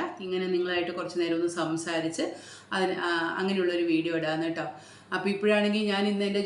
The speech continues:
ജോലിയെല്ലാം കഴിഞ്ഞു. ഇപ്പോൾ ഏകദേശം ഉച്ച സമയമായി കേട്ടോ. ആ, അപ്പം ഞാൻ വിചാരിച്ച്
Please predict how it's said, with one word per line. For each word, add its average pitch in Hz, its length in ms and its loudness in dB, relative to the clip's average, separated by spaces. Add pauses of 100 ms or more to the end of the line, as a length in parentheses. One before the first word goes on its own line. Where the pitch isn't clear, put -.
ജോലിയെല്ലാം 185 800 0
കഴിഞ്ഞു. 175 360 2
ഇപ്പോൾ 202 180 -4
ഏകദേശം 208 520 0
ഉച്ച - 180 -4 (140)
സമയമായി 185 380 2
കേട്ടോ. 170 280 0 (680)
ആ, 180 100 -4 (400)
അപ്പം 175 160 -4 (100)
ഞാൻ 175 140 2
വിചാരിച്ച് 175 460 0